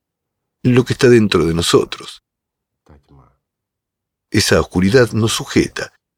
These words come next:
nos obliga a ser ofendidos, a ser castigados injustamente, y sin embargo a no hacer nada.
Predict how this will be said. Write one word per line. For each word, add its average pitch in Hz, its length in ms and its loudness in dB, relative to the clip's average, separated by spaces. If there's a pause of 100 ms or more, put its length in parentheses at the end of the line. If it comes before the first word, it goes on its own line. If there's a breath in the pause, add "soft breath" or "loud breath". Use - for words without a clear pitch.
(280)
nos 139 260 2
obliga 147 360 2
a - 20 4
ser 107 180 0
ofendidos, 107 800 -2 (3250)
a 85 120 -4
ser 85 180 -10
castigados 82 560 -4
injustamente, 87 840 -6 (680)
y 151 200 0
sin 156 220 -4
embargo 117 540 2
a 143 80 0
no 147 160 0
hacer 131 260 -2
nada. 110 260 -2